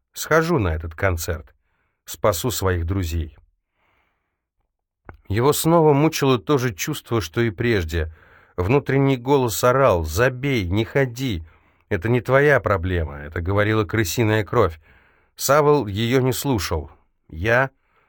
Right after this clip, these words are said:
то, что я делаю", яростно думал он. Они долго молчали.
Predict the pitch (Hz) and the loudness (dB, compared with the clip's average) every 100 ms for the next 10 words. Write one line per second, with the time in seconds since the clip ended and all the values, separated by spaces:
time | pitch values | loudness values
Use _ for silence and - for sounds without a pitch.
0 | _ _ - 110 95 - 107 90 85 117 | _ _ 0 0 0 -2 -2 -2 0 0
1 | 82 82 92 98 80 73 69 _ _ _ | 0 -4 -4 -2 -2 -6 -12 _ _ _
2 | 85 98 87 85 95 85 98 92 87 - | -4 0 0 -2 -4 -2 -2 0 -2 -2
3 | 82 78 _ _ _ _ _ _ _ _ | -4 -6 _ _ _ _ _ _ _ _
4 | 95 123 175 131 151 139 139 139 - - | 0 0 2 2 2 2 2 2 0 -2
5 | 82 71 | -2 -4